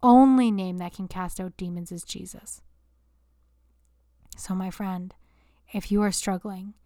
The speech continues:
if you have a weary heart, if you are overwhelmed with things in your day or your kids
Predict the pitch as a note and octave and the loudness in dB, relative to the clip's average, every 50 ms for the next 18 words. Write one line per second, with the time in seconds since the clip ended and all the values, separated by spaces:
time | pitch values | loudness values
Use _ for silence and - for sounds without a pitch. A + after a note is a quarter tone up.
0 | _ _ _ _ _ _ _ _ _ _ - G3+ G3 G#3+ G#3 G#3 F#3 G3 G3+ F#3+ | _ _ _ _ _ _ _ _ _ _ -8 -6 -2 -2 -2 0 0 0 0 0
1 | G#3 G3 G3 F#3 F#3+ F#3+ F#3+ F#3+ F#3+ F#3 F3 - G#3+ G#3+ G3+ G#3 - - - - | -2 -2 -4 -4 -4 -4 -4 -4 -4 -6 -6 -6 -8 -8 -8 -10 -12 -16 -20 -20
2 | - _ _ _ _ _ _ _ _ - A#3 G3+ - - G3 G#3 A3 A#3 A#3 - | -20 _ _ _ _ _ _ _ _ -8 -8 -8 -6 -4 -2 0 0 0 -2 -4
3 | A3+ G#3+ G#3+ - - A#3+ A#3+ A#3 G#3 A#3 A#3 G#3+ G#3+ G#3 G3+ G3 F#3+ F#3+ F#3 G3+ | -6 -8 -8 -8 -6 -6 -4 -2 0 0 0 2 2 2 2 0 -2 -4 -4 -6
4 | G3 F#3+ F3+ - _ _ - - - A#3+ A3+ A3+ A3 G3+ G#3+ G#3 G3+ G3 F#3+ F#3 | -6 -6 -8 -10 _ _ -20 -10 -6 -4 -2 -2 -2 -2 -4 -6 -6 -6 -6 -6
5 | G3 F#3+ F#3+ G3 G3 F#3+ G3 G3 - - G3 F#3 F#3 G#3 G3+ - - - G#3+ G#3+ | -6 -4 -4 -4 -4 -4 -4 -6 -8 -10 -12 -12 -12 -14 -16 -16 -12 -8 -6 -6
6 | G#3 F#3+ - - - | -6 -8 -10 -12 -16